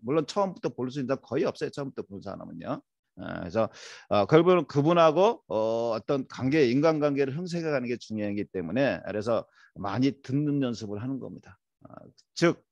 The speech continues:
그분을 이제 내 편으로 <laughs> 만드는 거예요. 어, 남의 그분 얘기를 많이 들어줘라.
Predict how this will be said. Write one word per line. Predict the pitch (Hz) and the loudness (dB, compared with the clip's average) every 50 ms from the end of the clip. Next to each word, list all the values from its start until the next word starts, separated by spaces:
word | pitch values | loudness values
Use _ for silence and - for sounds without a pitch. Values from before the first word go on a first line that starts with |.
| _ _ _ _ _ _ | _ _ _ _ _ _
그분을 | - 139 131 135 156 170 165 | 0 2 4 6 6 6 8
이제 | 139 139 143 | 8 8 6
내 | 107 107 113 | 6 4 0
편으로 | 123 - - 196 156 151 160 135 | 0 2 2 4 4 4 2 2
<laughs> | 101 | 2
만드는 | 80 87 107 - 156 135 110 | -2 -4 -4 -4 -4 -4 -4
거예요. | 101 - 80 76 101 110 98 _ _ _ _ _ | -4 -6 -4 -4 -4 -6 -6 _ _ _ _ _
어, | 143 165 | -2 0
남의 | 185 123 135 165 185 165 147 | 4 2 4 6 6 4 4
그분 | 139 - - 147 147 180 196 180 | 4 2 0 0 2 2 2 2
얘기를 | 165 147 165 160 | 2 2 2 0
많이 | 143 107 107 127 123 | 0 -4 -4 -4 -6
들어줘라. | - - 92 78 67 _ - - - | -6 -8 -8 -8 -8 _ -16 -16 -16